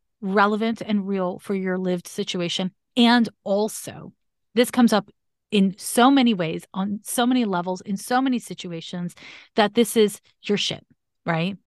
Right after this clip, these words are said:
Whenever those thoughts, feelings come up inside of you, uh, it is wise to be like, Okay,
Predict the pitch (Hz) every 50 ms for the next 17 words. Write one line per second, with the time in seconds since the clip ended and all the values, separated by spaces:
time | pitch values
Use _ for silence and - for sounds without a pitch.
0 | _ _ _ _ _ _ _ - 208 220 220 - 254 277 330 349 339 294 262 240
1 | - - - - _ _ _ _ _ _ _ - 233 240 233 - - - - -
2 | 240 240 240 226 226 220 196 - - - - 202 196 202 196 - 190 185 175 -
3 | - 240 277 294 254 226 - 196 175 160 - 180 - _ _ _ - 202 202 196
4 | 190 185 190 - _ _ _ - 254 - - - 247 220 - 202 180 170 180 170
5 | 170 165 175 190 208 240 262 240 - - - - - - 196 190 185 185 180 -
6 | _ _ _ _ _ - 214 208 208 208 - - 214 208 220 226 - - 156 143
7 | 143 160